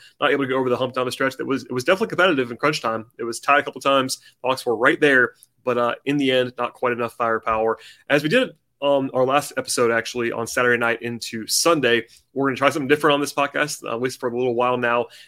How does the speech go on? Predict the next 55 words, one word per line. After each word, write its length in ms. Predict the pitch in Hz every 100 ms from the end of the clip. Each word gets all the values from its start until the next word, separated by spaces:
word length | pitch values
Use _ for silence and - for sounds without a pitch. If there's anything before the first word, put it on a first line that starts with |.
| _
and 240 | 131 131 127
kinda 160 | 147
lead 300 | 123 143 165
with 180 | 135 135
the 100 | 123
big 260 | 104 143 139
picture 200 | - 123
takeaways 580 | 135 131 113 104 104 - - - _ _
from 260 | - 139 123
this 160 | 117
game. 320 | - 117 110 - _ -
So 300 | - 156 147
the 140 | 151
biggest 300 | 190 202 -
one, 360 | 139 147 139 135 _ _ _
pretty 240 | - 208 147
obviously, 560 | 135 135 135 131 135
is 80 | -
that 80 | -
the 80 | 135
defense 240 | 151 143
was 100 | 127
not 140 | 131
good 100 | 113
enough 300 | 110 101 - - _ _ -
in 120 | 123
this 140 | 117
contest. 380 | - 110 - -
And 80 | 127
that's 140 | 131
very 160 | 160 160
obvious 320 | 147 151 151
on 60 | 135
the 60 |
scoreboard. 460 | - 151 147 147 135
I 60 |
get 180 | 120 131
all 180 | 135 135
that. 320 | 135 135 - _ _
But 100 | 147
the 80 | 147
main 260 | 160 247
theory 560 | 233 - 185 147 113 113 _ _ _ -
behind 320 | 127 147 139
how 100 | 143
the 80 | 135
Hawks 220 | 147 151
can 160 | - 135
survive 560 | 139 110 180 160 123
on 80 | 127
a 20 |
night 160 | 127 139
without 220 | 135 123
Trae 200 | - 139
Young 320 | 151 147 113